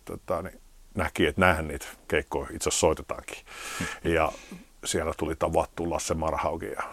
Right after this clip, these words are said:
Fredrik Sjösetin jätkä ekaa kertaa ja Kondomi Maikki ja Bad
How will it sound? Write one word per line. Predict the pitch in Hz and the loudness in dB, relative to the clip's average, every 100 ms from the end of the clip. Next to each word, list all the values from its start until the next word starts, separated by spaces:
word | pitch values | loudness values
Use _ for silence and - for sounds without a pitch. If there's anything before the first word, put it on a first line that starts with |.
| - | 2
Fredrik | 98 80 85 | 4 6 2
Sjösetin | - 82 80 80 76 | -2 -2 -4 -4 -6
jätkä | 92 - - - _ - - - | -8 -10 -12 -14 _ -20 -18 -10
ekaa | - 73 | -4 -4
kertaa | - 76 76 - 65 | -2 -6 -6 -8 -8
ja | - - - - | -8 -12 -16 -8
Kondomi | - 76 73 71 - - _ - - - - - | -4 -2 -2 -6 -12 -20 _ -20 -20 -20 -20 -8
Maikki | 90 87 87 87 - - 87 | 0 4 4 4 0 2 4
ja | 82 - - - - - - - - - - - - _ _ - - - | 4 2 -18 -20 -20 -20 -20 -20 -20 -20 -20 -20 -20 _ _ -20 -6 2
Bad | 87 | 2